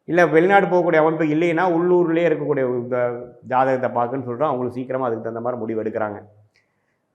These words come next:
கண்டிப்பாவே அந்த வெளி எட்டு, பன்னெண்டு சுபத்துவம்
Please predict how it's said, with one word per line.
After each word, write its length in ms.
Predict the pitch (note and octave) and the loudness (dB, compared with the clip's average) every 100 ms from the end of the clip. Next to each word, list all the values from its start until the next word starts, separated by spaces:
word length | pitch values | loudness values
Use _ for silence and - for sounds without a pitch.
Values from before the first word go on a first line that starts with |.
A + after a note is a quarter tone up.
| - | -8
கண்டிப்பாவே 540 | D3+ E3+ E3 E3+ F3 | -4 0 4 6 6
அந்த 180 | F3+ D#3+ | 6 4
வெளி 340 | C#3+ E3 D3+ | 4 4 2
எட்டு, 240 | C#3+ C#3+ F#3+ | 2 0 -2
பன்னெண்டு 320 | E3+ E3 D#3+ | 0 0 0
சுபத்துவம் 640 | C3+ D3 D3+ D#3+ D#3 D#3 | -2 -2 -4 -4 -4 -4